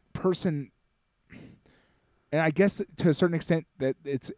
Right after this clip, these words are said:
it's all in service of, like, making the point about how dumb the army is. But in the end, you just get a sort of this weird version where, like, we see f-, three different people do that thing. Like, "Well, let's throw our men into the meat grinder."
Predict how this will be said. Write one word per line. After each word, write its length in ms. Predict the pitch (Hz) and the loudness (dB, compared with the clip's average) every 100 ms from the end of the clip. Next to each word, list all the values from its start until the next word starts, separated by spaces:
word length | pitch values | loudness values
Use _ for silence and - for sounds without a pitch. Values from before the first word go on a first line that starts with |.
| - | -4
it's 180 | 135 | 2
all 160 | 160 160 | 6 6
in 80 | 139 | 6
service 460 | - 135 139 151 | 2 2 4 2
of, 200 | - 110 | 0 -6
like, 260 | 107 98 - | -4 -4 -4
making 280 | 107 110 120 | -4 -4 -6
the 80 | 98 | -6
point 240 | - 110 | -6 -4
about 200 | 101 92 | -4 -4
how 120 | 101 | -6
dumb 260 | 92 92 101 | -6 -6 -4
the 100 | 90 | -2
army 280 | 120 127 78 | -2 -2 -8
is. 320 | 53 101 - _ _ _ _ _ _ _ _ _ _ - | -14 -18 -18 _ _ _ _ _ _ _ _ _ _ -2
But 180 | 127 117 | 0 2
in 160 | 127 | 2
the 160 | 131 135 | 2 2
end, 160 | 147 131 | 2 2
you 100 | 113 | 2
just 300 | 123 117 - | 2 0 0
get 180 | 127 110 | -2 -2
a 60 | |
sort 220 | - 123 | -4 -2
of 120 | 110 101 | 0 0
this 220 | 107 101 | -2 -2
weird 520 | 107 120 127 113 107 _ _ | 0 2 4 2 -4 _ _
version 240 | 127 156 123 | -4 -2 0
where, 100 | 113 | 0
like, 200 | 104 - | -2 -6
we 140 | 110 107 | -4 -4
see 180 | 117 | -2
f-, 160 | 107 - _ - | -4 -8 _ -10
three 300 | - 123 135 | -6 -2 0
different 300 | 123 117 101 | 0 -2 -6
people 300 | 185 175 101 | -6 -4 -6
do 260 | 98 113 101 | -2 0 0
that 280 | 92 95 | -2 -6
thing. 380 | - 143 143 95 | -6 -4 -2 -4
Like, 200 | 87 90 | -10 -6
"Well, 100 | 107 | -4
let's 200 | 127 - | -4 0
throw 220 | - 135 | 6 8
our 80 | 123 | 8
men 200 | 113 117 | 4 -4
into 180 | 110 98 | -4 -6
the 60 | 107 | -6
meat 160 | 175 | -8
grinder." 320 | 123 95 92 | -8 -10 -10